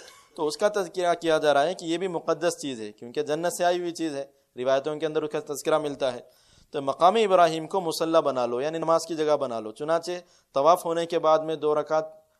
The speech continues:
واجب، دو گانا طواف ہے کہا جاتا ہے، دو رکعت نماز پڑھتے ہیں وہاں پر، طواف کے بعد میں دو رکعت پڑھے جاتے ہیں مقام ابراہیم کے پاس میں، وہیں پڑھنا چاہیے،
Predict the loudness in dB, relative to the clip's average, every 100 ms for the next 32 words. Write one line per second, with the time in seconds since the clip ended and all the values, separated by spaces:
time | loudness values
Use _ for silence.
0 | _ 0 0 -2 -10 _ _ _ -6 -2
1 | -2 -2 0 0 0 -2 -12 _ _ _
2 | _ -2 0 0 0 0 0 -2 -4 -2
3 | -4 -4 -4 -4 -4 -4 -6 -6 -6 -4
4 | -6 -8 _ -18 -4 2 2 2 0 0
5 | 0 -2 -2 -2 -4 0 0 2 0 -2
6 | -8 -6 -4 -2 0 2 2 0 -6 -6
7 | -6 -8 -20 _ _ _ -6 -2 2 2
8 | 2 0 -2 -2 -10